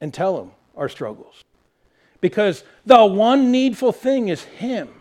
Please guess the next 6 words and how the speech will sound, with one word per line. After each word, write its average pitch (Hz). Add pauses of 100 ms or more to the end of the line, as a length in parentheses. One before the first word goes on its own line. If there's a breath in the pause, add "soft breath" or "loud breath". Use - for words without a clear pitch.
(1120)
The 208
one 262
needful 254
thing 254
is 208
him. 262